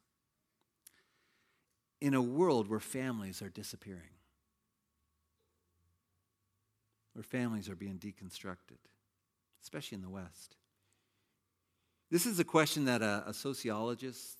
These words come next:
theologian, a woman named Mary Eberstadt, she asks. She points out that in the West,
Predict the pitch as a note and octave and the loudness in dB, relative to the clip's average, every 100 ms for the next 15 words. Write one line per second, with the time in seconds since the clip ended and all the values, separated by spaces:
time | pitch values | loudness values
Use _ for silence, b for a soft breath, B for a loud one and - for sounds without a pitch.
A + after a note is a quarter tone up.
0 | - A#2+ A2 A2 A2 A#2+ A2 G#2 G#2 G#2+ | -8 -4 -2 -2 -4 -6 -8 -8 -8 -4
1 | A2+ G#2+ G#2+ G2+ G2 G#2+ A2+ A2+ A#2 - | -2 -2 -2 -4 -4 -4 -2 -4 -6 -8
2 | A#2 A2 G#2 - E2 E2+ - _ _ _ | -8 -6 -8 -8 -10 -10 -12 _ _ _
3 | _ - A2+ E2 D#2+ - - - - _ | _ -12 -8 -8 -8 -12 -18 -18 -20 _
4 | _ _ _ b b b b b b b | _ _ _ b b b b b b b
5 | b b b _ _ - A3 - G3+ E3+ | b b b _ _ 4 4 8 6 8
6 | G3 E3 D3+ C3+ D3 C3+ D#3 A#3+ G2 G#2 | 8 8 8 6 6 6 6 6 4 -2
7 | - - | -8 -8